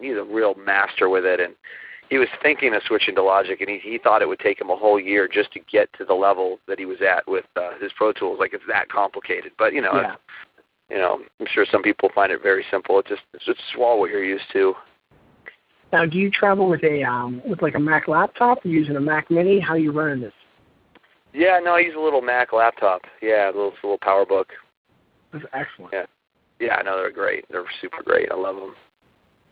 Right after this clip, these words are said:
Speaker 2: All right. Well, Mike, um, you're gonna be in town here at Club Cafe on March eighteenth.
Speaker 1: Yes.
Speaker 2: And I'm looking forward to that show. I am gonna try and make it out. I played, um, played your stuff for my wife the other night. Um, <laughs> I,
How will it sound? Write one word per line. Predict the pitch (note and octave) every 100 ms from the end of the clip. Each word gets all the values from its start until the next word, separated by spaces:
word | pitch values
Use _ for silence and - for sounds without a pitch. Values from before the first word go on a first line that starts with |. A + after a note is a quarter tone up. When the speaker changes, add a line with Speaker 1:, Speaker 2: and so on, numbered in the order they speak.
| _
Speaker 2:
All | E3+
right. | F#3+ E3
Well, | F#3 G3+
Mike, | F#3+ G3 C4+ -
um, | F#3 D#3+ D3+
you're | D3+ G3
gonna | A3
be | F#3+ F#3
in | F3+
town | F3+ E3+ D#3+
here | D3+ E3+
at | D#3+
Club | - D3 F3+
Cafe | F#3 F3 D3+ D3+ G#3 - F3
on | D3 C#3
March | C3 C#3
eighteenth. | F3 - C3+ E3+ _ _ _ _ _ _ -
Speaker 1:
Yes. | - - - - _ _ _ -
Speaker 2:
And | D#3 C#3+ C#3
I'm | C#3 C3 D#3
looking | E3+ F#3
forward | E3+ E3 D#3+
to |
that | D3+ D3+
show. | - - C#3 C#3+
I | D3
am | C#3+
gonna | D3
try | C#3 G#3
and | G3+
make | E3+ D3+
it | C#3
out. | B2 B2+
I |
played, | C3+ F3+ F3 E3
um, | D3 C3 C#3 _ _ _
played | - F#3+
your | G3
stuff | - F#3
for | -
my | D#3
wife | D3 D#3 D#3
the | C#3+
other | B2+ B2
night. | A#2 A#2 - _ _ _ _ -
Um, | C#3 C#3 B2 A2+ - _ _ _ _ - -
<laughs> | - - - _ _ _ _ _ _ -
I, | -